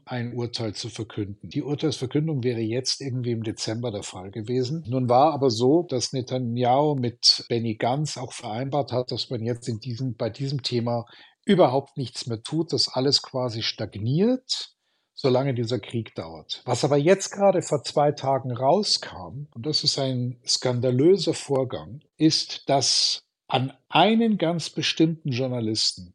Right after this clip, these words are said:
nämlich an den rechtsgerichteten, Netanyahu-treuen Apologeten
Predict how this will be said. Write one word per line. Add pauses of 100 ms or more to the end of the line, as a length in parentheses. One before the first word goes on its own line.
nämlich
an
den
rechtsgerichteten,
Netanyahu-treuen
Apologeten